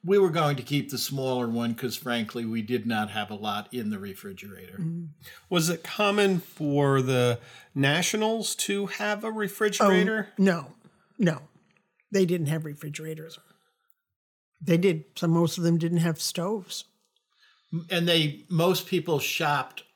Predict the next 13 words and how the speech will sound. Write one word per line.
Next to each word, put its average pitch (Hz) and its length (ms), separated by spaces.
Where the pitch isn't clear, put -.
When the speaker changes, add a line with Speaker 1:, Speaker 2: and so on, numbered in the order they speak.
Speaker 1:
just 143 280
about 120 320
daily. 117 580
Uh, 120 120
the 131 80
food 165 380
they 131 160
had 117 380
had 127 280
to 113 60
be 110 160
very 107 320
fresh. - 520